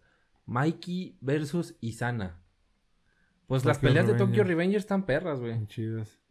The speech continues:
Speaker 1: Está, está, están bien hechas, güey. Pa-, eh, yo creo que, yo creo que va a estar perra. Y pues Mikey es Mikey, güey. Está
Speaker 2: <laughs>
Speaker 1: perro, güey. Kokushibo versus Hashiras, Demon Slayer.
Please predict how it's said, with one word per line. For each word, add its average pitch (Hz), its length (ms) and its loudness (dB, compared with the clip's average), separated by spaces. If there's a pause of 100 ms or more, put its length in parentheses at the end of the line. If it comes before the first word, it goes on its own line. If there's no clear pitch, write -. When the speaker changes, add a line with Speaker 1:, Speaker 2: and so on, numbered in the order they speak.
(140)
Speaker 1:
Está, 120 260 -6
está, 123 540 -4
están 123 300 -8
bien 135 160 -2
hechas, 131 340 -6
güey. 110 200 -10 (500)
Pa-, 110 140 0
eh, - 320 -8
yo 147 140 -4
creo 175 100 -4
que, 139 260 -4
yo 131 120 -4
creo 139 140 -2
que 143 60 0
va 139 60 4
a - 20 4
estar 135 240 -4
perra. 98 340 -8 (1400)
Y 95 80 -8
pues 87 180 -6
Mikey 92 480 -6
es - 340 -10
Mikey, 104 400 -10
güey. 117 200 -8
Está 120 400 -2
Speaker 2:
<laughs> 135 60 4
Speaker 1:
perro, 120 240 0
güey. 117 200 -6 (2750)
Kokushibo 143 840 2
versus 156 320 0
Hashiras, 120 840 0
Demon 123 400 -4
Slayer. 104 600 -4